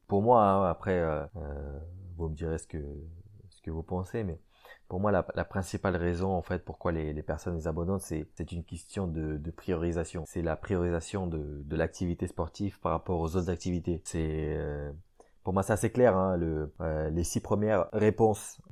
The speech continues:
de l'étude faite par, euh, chercheurs à Rodi, c'est problème avec l'agenda journalier, obligation professionnelle, obligation personnelle, pratique de l'activité régulière incompatible avec l'agenda. Ensuite, il y a le coût de l'abonnement trop cher, l'état de santé. L'état de santé, on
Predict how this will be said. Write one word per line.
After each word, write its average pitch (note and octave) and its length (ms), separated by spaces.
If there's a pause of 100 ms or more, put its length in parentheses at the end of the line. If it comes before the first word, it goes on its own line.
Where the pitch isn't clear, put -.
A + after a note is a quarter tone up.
(100)
de F2 160
l'étude F2+ 380
faite G2+ 220
par, D#2+ 180
euh, D#2 240
chercheurs F2+ 500
à E2 80
Rodi, E2+ 300
c'est F2 320 (420)
problème G#2 280
avec G2 140
l'agenda F#2 300
journalier, F2+ 500 (380)
obligation G2+ 460
professionnelle, G2 580 (400)
obligation G2+ 480
personnelle, G2 560 (540)
pratique G#2 300
de G2+ 60
l'activité G2 460
régulière G2 480
incompatible G2+ 580
avec F#2 200
l'agenda. E2+ 420 (520)
Ensuite, F2 340
il F#2+ 40
y - 20
a E2+ 60
le E2 60
coût - 120
de G2 80
l'abonnement F2+ 340
trop E2+ 200
cher, G2 480
l'état F#2+ 200
de F2 60
santé. G2 340
L'état G#2 220
de - 80
santé, A2 240
on G#2 80